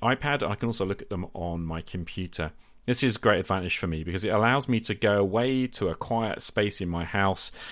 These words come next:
uh, with my iPad and just type away and just get ideas out. This normally happens very early on our Saturday or, um, yeah, Saturday morning most of the time.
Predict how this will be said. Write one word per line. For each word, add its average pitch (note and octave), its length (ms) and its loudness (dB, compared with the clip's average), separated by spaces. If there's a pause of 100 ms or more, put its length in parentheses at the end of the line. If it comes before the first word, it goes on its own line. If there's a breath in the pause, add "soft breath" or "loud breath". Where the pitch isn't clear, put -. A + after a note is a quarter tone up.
(160 loud breath)
uh, F2 180 2
with A#2+ 160 4
my F2+ 320 4
iPad E2 360 -4 (260 loud breath)
and E2+ 180 0
just - 240 -2
type - 360 2
away F#2+ 380 4 (640 loud breath)
and G#2 500 4 (800)
just - 220 2
get G#2 140 8
ideas F2+ 420 4
out. D#2+ 240 -2 (300)
This C3+ 240 4
normally E3 460 8
happens G2+ 600 -2 (300 soft breath)
very B2 320 8
early F#2 520 4 (280 soft breath)
on G2 180 4
our G2 220 4
Saturday B2 440 2
or, A2 400 4
um, G#2 360 -2
yeah, G2 180 2
Saturday - 380 -2
morning F2+ 360 0
most F2 300 -2
of E2+ 80 -6
the - 80 -10
time. D#2+ 300 -4